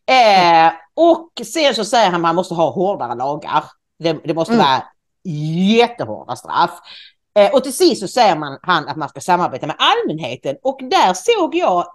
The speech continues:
Speaker 1: faktiskt idag eller igår att det har ju svensk polis börjat göra. De har ju gått ut och uppmanat folk att om de ser människor som fyller på bensin i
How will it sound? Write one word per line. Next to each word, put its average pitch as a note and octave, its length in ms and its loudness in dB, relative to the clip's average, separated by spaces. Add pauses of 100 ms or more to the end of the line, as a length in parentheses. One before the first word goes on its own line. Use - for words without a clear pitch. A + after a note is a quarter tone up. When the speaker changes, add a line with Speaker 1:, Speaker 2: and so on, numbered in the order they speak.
Speaker 1:
faktiskt D4+ 340 -8
idag F#3 440 0
eller D3+ 220 -2
igår E3 640 0
att G3 240 -6
det C#4+ 120 -6
har F3 120 -2
ju D#3+ 60 -4
svensk C4+ 440 -8
polis G4+ 380 -6
börjat D3+ 260 -4
göra. F3+ 220 4
De D3 100 -2
har D3+ 80 -4
ju D3 80 -4
gått D#3+ 160 -4
ut F4 180 0
och B3+ 200 -2
uppmanat C#3 640 -4
folk C#4+ 360 0 (300)
att - 180 0
om A#3+ 160 2
de A3+ 100 -2
ser A3 420 0
människor A#3+ 460 -2
som F#3 140 -8
fyller F3 340 -4
på F3+ 220 0
bensin D#3+ 840 -6
i D#3+ 320 2